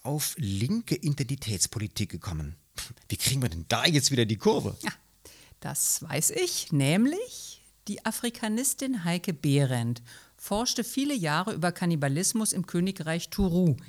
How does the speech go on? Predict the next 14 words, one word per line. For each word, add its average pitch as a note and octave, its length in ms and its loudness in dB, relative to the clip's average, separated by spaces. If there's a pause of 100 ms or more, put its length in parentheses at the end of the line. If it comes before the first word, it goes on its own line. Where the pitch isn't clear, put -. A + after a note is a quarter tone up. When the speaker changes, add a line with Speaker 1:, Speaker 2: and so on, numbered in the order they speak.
(120)
Speaker 2:
in D#3+ 160 0
Uganda. C#3 580 4 (640)
Es - 160 6
geht G3 280 0
in F#3 120 0
ihrem F#3 400 -2 (160)
hochspannenden A3 800 0
Buch D#3+ 300 -2 (380)
unter D4 420 0
anderem D3+ 360 2
um F3 200 0
den D#3 200 0
dortigen G#3 580 -2
überlieferten E3+ 720 -4